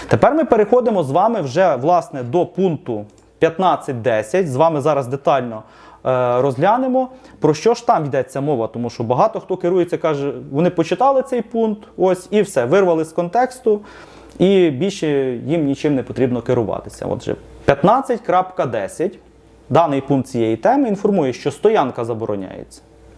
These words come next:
Так? Стоянка забороняється у місцях, де заборонена зупинка.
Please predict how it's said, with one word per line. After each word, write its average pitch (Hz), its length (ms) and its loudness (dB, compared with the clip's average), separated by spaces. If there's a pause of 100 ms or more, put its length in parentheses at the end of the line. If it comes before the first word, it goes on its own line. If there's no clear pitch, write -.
Так? 170 240 0 (440)
Стоянка 247 440 4
забороняється 170 680 2
у 156 80 -2
місцях, 165 400 2
де 147 120 -4
заборонена 151 600 0
зупинка. 110 540 -4